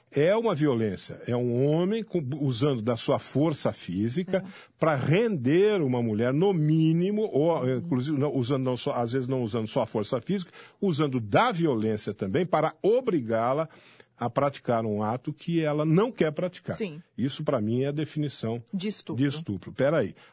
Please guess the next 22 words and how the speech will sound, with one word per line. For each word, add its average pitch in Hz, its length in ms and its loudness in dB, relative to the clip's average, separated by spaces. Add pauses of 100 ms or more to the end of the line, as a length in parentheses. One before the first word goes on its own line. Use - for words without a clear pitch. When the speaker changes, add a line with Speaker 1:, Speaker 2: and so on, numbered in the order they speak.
Speaker 1:
Agora, 123 340 0
pera 156 180 2
um 196 60 -2
pouco. 117 240 0
A 110 40 -2
gente 151 260 -4
sabe, 135 520 0
nós 123 200 -4
somos 107 240 -6
adultos 101 420 -6
aqui, 101 160 -8
nós 107 120 -4
Speaker 2:
Sim. 101 60 -6
Speaker 1:
podemos 101 280 -4
falar 87 280 -8
isso, 123 180 0
estamos 110 220 -4
falando 104 280 -4
pra 101 160 -6
um 92 80 -6
público 101 380 -6
adulto. 123 440 -2